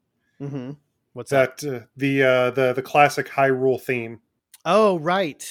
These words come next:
Speaker 1: Yeah. So, and, and that, that's a very interesting design choice <laughs> because, especially because, you know, you boot up the game and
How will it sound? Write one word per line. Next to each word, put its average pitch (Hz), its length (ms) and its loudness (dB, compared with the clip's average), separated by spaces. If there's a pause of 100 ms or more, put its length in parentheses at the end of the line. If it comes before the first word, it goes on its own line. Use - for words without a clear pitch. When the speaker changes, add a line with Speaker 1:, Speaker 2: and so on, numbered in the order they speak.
Speaker 1:
Yeah. 156 260 -2
So, 139 760 -4
and, 143 440 -8
and 143 100 -10
that, 160 300 -2
that's 160 300 -4
a 202 40 2
very 165 340 -2
interesting 151 460 -6
design 143 380 -6
choice 104 500 -10 (560)
<laughs> - 540 -16
because, 160 680 -4
especially 220 520 -4
because, 139 600 -6 (1120)
you 175 100 -4
know, 175 60 0
you 151 180 -4
boot 175 260 -2
up 196 180 0
the 160 80 -4
game 127 540 -6 (760)
and 135 640 -6